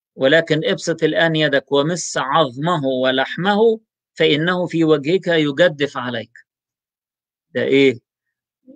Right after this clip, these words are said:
عايز، عايز، الشيطان عايز يزود عليه. فقال الرب للشيطان، ها هو في يدك، ولكن احفظ نفسه. يعني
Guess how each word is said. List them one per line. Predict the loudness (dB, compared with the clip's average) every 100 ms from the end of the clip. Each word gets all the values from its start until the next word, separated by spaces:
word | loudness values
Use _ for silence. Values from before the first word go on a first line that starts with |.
| -12 -6
عايز، | -2 0 0 -4 -6
عايز، | -4 -4 -4
الشيطان | -8 -8 -4
عايز | -2 -4
يزود | -4 -2 -2 -4 -12
عليه. | -18 -20 _ _ _ _ _ _ _ _ _ -20
فقال | -2 2 4
الرب | 4 4 2
للشيطان، | 0 0 -2 0 -2 -6
ها | -6 0 0
هو | 0 0 2 0
في | -2 -2
يدك، | 0 0 -4 -2
ولكن | 0 0 -2 -4 -8 -8 -10
احفظ | -8 -8 -8
نفسه. | -10 -12 -16 -18 _ _ _ _ _ _ _ _ _ _ _ _ _ -8
يعني | -4 -2 -2 -2 -4 -8